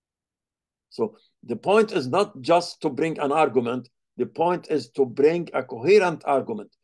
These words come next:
that answers all questions. And these arguments actually leave issues unanswered.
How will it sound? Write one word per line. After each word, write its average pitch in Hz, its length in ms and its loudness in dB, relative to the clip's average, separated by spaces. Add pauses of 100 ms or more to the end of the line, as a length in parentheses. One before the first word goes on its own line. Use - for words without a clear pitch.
(160)
that 143 320 2
answers 151 400 0
all 160 220 2
questions. - 580 -12 (920)
And 117 200 -2
these 185 380 2
arguments 147 640 0 (220)
actually 139 480 2
leave 147 320 2
issues 135 340 -6
unanswered. 127 540 -8